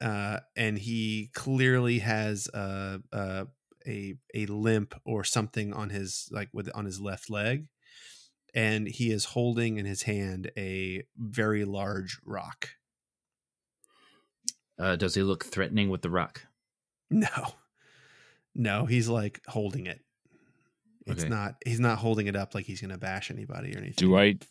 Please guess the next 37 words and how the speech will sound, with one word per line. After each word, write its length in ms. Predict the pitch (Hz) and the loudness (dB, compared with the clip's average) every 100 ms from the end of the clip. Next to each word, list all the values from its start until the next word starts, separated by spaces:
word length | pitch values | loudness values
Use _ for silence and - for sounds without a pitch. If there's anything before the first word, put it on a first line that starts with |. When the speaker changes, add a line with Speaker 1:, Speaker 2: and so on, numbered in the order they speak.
| - | 0
Speaker 3:
see 260 | - 101 | 4 4
him 160 | 110 117 | 6 4
in 80 | 113 | 4
front 220 | 120 120 | 2 2
of 40 | |
Speaker 2:
Okay. 60 | 143 143 | 2 -2
Speaker 3:
me? 60 | - _ - _ | -4 _ -20 _
Speaker 1:
No, 260 | 113 98 92 | -2 -2 -2
you 160 | 101 | -4
do 60 | 95 | -6
not. 280 | 98 92 - _ - | -8 -10 -12 _ 4
Speaker 2:
Fil-, 160 | 170 - - | 6 6 6
Filnir, 460 | 127 143 151 120 - - | 10 12 12 10 0 4
Filnir, 300 | 135 139 131 | 8 10 10
do 80 | 123 | 10
you 60 | |
see 160 | 117 160 | 10 10
this? 340 | 160 - - - _ - | 10 10 6 2 _ -4
There's 120 | - | 6
someone 220 | 139 151 | 8 8
in 60 | 147 | 8
front 180 | 170 156 | 10 10
of 100 | 135 | 10
you. 140 | 120 - _ _ _ _ _ _ 82 | 8 4 _ _ _ _ _ _ -4
Speaker 3:
I 360 | 78 82 78 180 _ _ _ _ - | 0 0 -2 -8 _ _ _ _ -20
hear. 400 | - - 90 107 | -20 -2 4 8
Speaker 1:
That, 220 | 143 - - _ - - - - _ _ _ _ _ _ _ | 8 6 0 _ -20 -20 -20 -20 _ _ _ _ _ _ _
Filnir, 720 | - 110 107 120 127 127 127 - | -4 0 4 6 8 8 6 2
do 100 | 113 | 0
not 300 | 117 117 - | 2 2 2
put 260 | 131 131 | 0 2
those 440 | 135 135 135 127 143 | 4 6 6 4 2
ladybone 600 | 151 156 151 143 143 139 | 4 4 4 4 6 6
on. 440 | 135 139 135 135 - _ _ _ _ _ _ _ _ _ _ | 6 4 4 2 -2 _ _ _ _ _ _ _ _ _ _
Very 440 | 156 107 113 120 135 | -8 0 4 6 8
bad 260 | 135 139 147 | 8 8 8
decision. 800 | 151 - 170 180 190 170 156 | 4 8 6 8 6 6 2